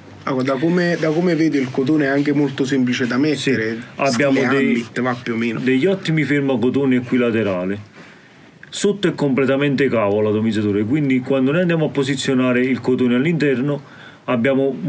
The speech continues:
Speaker 2: il massimo pescaggio possibile. All'interno della campana ab-, abbiamo un'ulteriore campana, che è la parte praticamente dove passerà, dove circolerà l'aria,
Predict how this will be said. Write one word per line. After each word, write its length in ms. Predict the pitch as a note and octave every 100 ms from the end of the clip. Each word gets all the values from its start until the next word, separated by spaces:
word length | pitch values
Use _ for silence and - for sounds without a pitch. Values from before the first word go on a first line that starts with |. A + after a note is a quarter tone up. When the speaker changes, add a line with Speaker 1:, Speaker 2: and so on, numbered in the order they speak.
| C#3+
Speaker 2:
il 160 | D3
massimo 520 | C#3+ E3 D#3 - D3
pescaggio 540 | C3+ C3 C3 C3+ A#2+ A#2
possibile. 600 | G#2+ G#2 - F#2 E2+ F#2 F#2 - - - - - - - - -
All'interno 540 | G#3 A3 F#3+ F#3 E3
della 200 | D3 D3
campana 640 | C#3 C3+ A2+ G#2 G2 B2 C#3 - - -
ab-, 280 | - F3 -
abbiamo 400 | - F#3 C#3 C3
un'ulteriore 600 | C3+ C#3 C3 D3+ E3 C3+
campana, 580 | A#2 A2+ G#2 G2+ F#2 F#2+ F#2+ - - - - - -
che 100 | -
è 40 |
la 120 | E3 F3
parte 300 | E3+ C3+ C#3
praticamente 560 | C3+ C3 C#3 C#3 B2+
dove 220 | B2 A#2
passerà, 580 | G2+ C3+ B2+ - C3+ D3
dove 200 | C3+ B2+
circolerà 540 | B2+ B2 A#2+ B2+ B2+ B2
l'aria, 480 | A2 G2+ F2+ F2+ F#2+